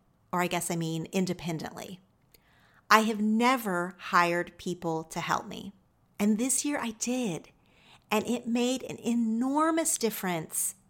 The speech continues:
in my state of frazzle, in my general mood, in my negative self-talk, in all of my limiting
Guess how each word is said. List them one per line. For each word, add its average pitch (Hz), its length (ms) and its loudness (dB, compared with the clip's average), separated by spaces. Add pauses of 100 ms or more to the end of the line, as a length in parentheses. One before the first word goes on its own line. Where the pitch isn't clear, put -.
(120)
in 202 380 2
my 170 340 -2
state 185 640 0
of 160 100 -8
frazzle, 294 960 -4 (640)
in 196 100 0
my 180 160 2
general 180 520 -2
mood, 247 760 -2 (500)
in 196 140 2
my 175 140 2
negative 190 500 -2
self-talk, 185 1040 -4 (140)
in 190 320 0 (260)
all 277 360 8
of 196 140 -2
my 202 140 0
limiting 175 720 -2